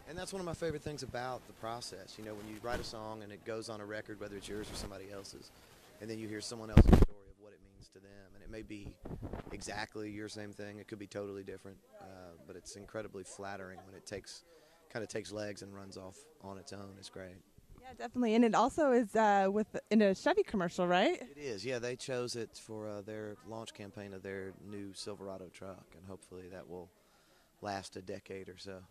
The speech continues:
Speaker 1: so.
Speaker 2: Yeah, that's awesome. And, um, I also wanna talk a little bit about your most recent album, and, um, what would you say was on that album that maybe would have surprised fans, or maybe something on that album that you were most excited to, like, get, get out there?
Speaker 1: Well, Strong was a big part of it,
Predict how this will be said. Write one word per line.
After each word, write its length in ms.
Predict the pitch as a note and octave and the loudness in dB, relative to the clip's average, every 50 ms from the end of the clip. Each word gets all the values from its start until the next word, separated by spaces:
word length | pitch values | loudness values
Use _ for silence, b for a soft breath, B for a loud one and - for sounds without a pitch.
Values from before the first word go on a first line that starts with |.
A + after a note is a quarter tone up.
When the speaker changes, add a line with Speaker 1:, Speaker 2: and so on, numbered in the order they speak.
| - - | -20 -20
Speaker 1:
so. 140 | - - - - - _ - | -20 -18 -18 -20 -20 _ -12
Speaker 2:
Yeah, 200 | G3 A3+ C#4 F#4+ | -4 0 2 4
that's 220 | C4+ G#3+ A#3 C4 - | 6 6 6 6 4
awesome. 440 | - B3 E4+ - - G3 G3+ G3+ G3+ | 0 0 0 6 8 8 8 8 6
And, 160 | G3 G3+ - B B B B B | 4 2 0 B B B B B
um, 200 | - C#4 A#3+ A#3 | 8 8 8 10
I 60 | C4 | 6
also 180 | C#4+ E4 - E4 | 6 6 6 6
wanna 140 | D#4 D4 | 6 6
talk 160 | D4 C#4+ C#4 C4+ | 6 6 6 6
a 40 | |
little 180 | C4 B3+ B3+ B3+ | 6 6 6 6
bit 100 | A#3 A#3+ | 6 6
about 360 | A#3 G#3+ A3 G#3+ G3+ F#3 - | 6 8 8 6 6 4 2
your 200 | - A3+ A3 G#3 | 2 4 4 6
most 360 | G3+ G#3 G3+ G3+ G3 - - F#3 | 8 8 6 6 4 0 -6 0
recent 340 | F#3+ A#3+ B3 - - A3 - | 2 2 2 4 2 0 4
album, 400 | - F#3+ F#3+ F#3 G3 A3 A3+ G#3+ | 6 6 6 6 6 6 6 6
and, 240 | G3+ G3 F#3+ F3+ - | 4 4 2 0 0
um, 400 | - G3 F#3+ F3+ E3+ F3+ G3 - B B B B B B B | 0 0 0 0 0 -2 -4 -6 B B B B B B B
what 240 | - C#4 F4 G#4+ - - B3 B3 | 4 4 4 4 4 -2 -8 2
would 140 | B3+ D4+ A3+ | 2 2 2
you 60 | C4 | 2
say 240 | B3 - C#4+ C4 B3 B3 | 0 0 2 2 2 4
was 280 | A3+ A#3 G#3 G3+ - - _ - | 2 0 -2 -2 -10 -14 _ 2
on 160 | G#3+ A3 A3+ | 4 4 6
that 200 | A3+ A3+ A3+ - - | 6 6 4 6 6
album 460 | G#3+ A3 A3 G3+ G#3+ G#3+ G#3 G#3 F#3 | 6 6 6 4 4 0 0 2 2
that 260 | G3+ G3 F#3+ F#3 - _ _ - | 4 4 4 2 0 _ _ 2
maybe 300 | - G#3 G3+ - G#3 G#3 | 10 10 10 10 10 10
would 140 | - - - | 8 8 8
have 200 | - - - - | 8 2 -12 -18
surprised 440 | G3 - - A#3 A3+ A3+ A#3 A3+ - - | -14 -12 -10 -6 -6 -6 -6 -8 -10 -10
fans, 340 | A#3+ A3 A3 G#3+ G#3 G#3 | -8 -8 -8 -8 -8 -8
or 60 | G#3+ G3 | -8 -6
maybe 180 | G#3 G3+ G3+ | -6 -6 -6
something 320 | G3 - A3 A3 - A3 G#3+ | -8 -10 -10 -12 -10 -10 -10
on 120 | G3+ G3+ | -8 -8
that 120 | G3 - | -6 -2
album 240 | - F#3 F#3 G3+ G3 | -2 0 0 0 -2
that 100 | F#3+ - | -2 0
you 80 | G#3 G#3+ | 2 4
were 80 | G3 | 6
most 300 | G3 G3+ G3+ G#3 - - | 12 12 12 12 12 8
excited 540 | G#3+ G3+ - - - F#3 F3+ F3+ F#3 F3 F3 - | 0 -2 -2 2 4 4 4 6 4 0 0 0
to, 120 | G3 F#3 | 0 2
like, 280 | E3+ E3 D3+ F3 - - | 2 2 0 0 -2 0
get, 200 | G3 F#3 - - _ - F#3+ - | 0 0 0 0 _ -14 -4 2
get 160 | G#3 F3+ F3 | 4 4 6
out 220 | E3 D#3+ D#3+ - | 6 6 4 4
there? 240 | - B2 G#2+ D3 - - - - _ _ - B B B B B B B | 0 -2 -2 -2 -4 -8 -20 -20 _ _ -16 B B B B B B B
Speaker 1:
Well, 100 | - - | -4 0
Strong 380 | - - F#3 F#3+ G#3 A3 A#3 | 0 2 2 2 0 0 2
was 160 | A#3+ - - D3 | 4 4 4 4
a 40 | |
big 240 | B2 C#3 C3+ A#2+ - - | 2 -4 -6 -6 -6 -8
part 260 | - A#2 A2 A2 A2+ | 0 2 2 2 2
of 100 | A2+ A#2+ | 0 -2
it, 100 | C3+ | -6